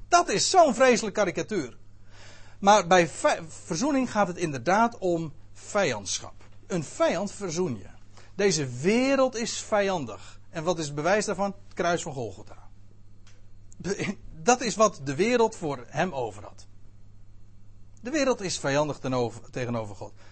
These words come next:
Wel, maar door datzelfde bloed, of door datzelfde kruis, door diezelfde kruisdood, gaat God het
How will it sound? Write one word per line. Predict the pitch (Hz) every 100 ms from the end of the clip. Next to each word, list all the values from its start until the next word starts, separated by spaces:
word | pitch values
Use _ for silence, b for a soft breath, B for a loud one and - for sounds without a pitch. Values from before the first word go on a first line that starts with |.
| b
Wel, | 143 110 - B -
maar | 170 151
door | 139
datzelfde | 101 - 233 226
bloed, | 196 143 - - - - - - - - -
of | - 131
door | 156
datzelfde | 127 - 185 190 180
kruis, | - 156 120 135
door | 139 139
diezelfde | 117 143 180 190
kruisdood, | - 156 156 123 120 120 117 b b b -
gaat | 131 120
God | - 143
het | 120 107